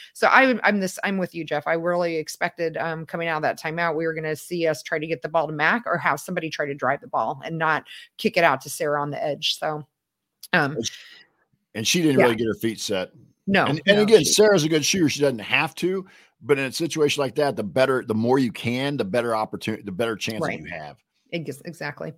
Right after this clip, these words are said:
Speaker 1: All right, cool. Any other p-, little plays for you? Nope.
Speaker 2: No, let's move on to the numbers.
Speaker 1: Let's do it. You go first.
Speaker 2: Yeah, twenty-three.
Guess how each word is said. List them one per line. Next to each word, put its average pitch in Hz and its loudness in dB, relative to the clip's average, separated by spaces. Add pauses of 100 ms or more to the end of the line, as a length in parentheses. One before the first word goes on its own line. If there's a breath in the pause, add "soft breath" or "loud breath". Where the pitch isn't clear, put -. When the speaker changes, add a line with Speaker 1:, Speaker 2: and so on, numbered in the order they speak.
(440 loud breath)
Speaker 1:
All 269 8
right, 196 8
cool. 214 2
Any 294 4
other 285 2
p-, 277 0
little 254 2
plays 247 -4 (100)
for - -6
you? 226 -4 (300)
Nope. 117 -6
Speaker 2:
No, 131 8
let's 143 4
move 147 2
on 131 4
to 117 -2
the 107 -4
numbers. 101 -2 (280 loud breath)
Speaker 1:
Let's 190 -4
do 185 0
it. 135 -2
You 202 -4
go 202 -2
first. - -10 (140)
Speaker 2:
Yeah, 139 6
twenty-three. 143 2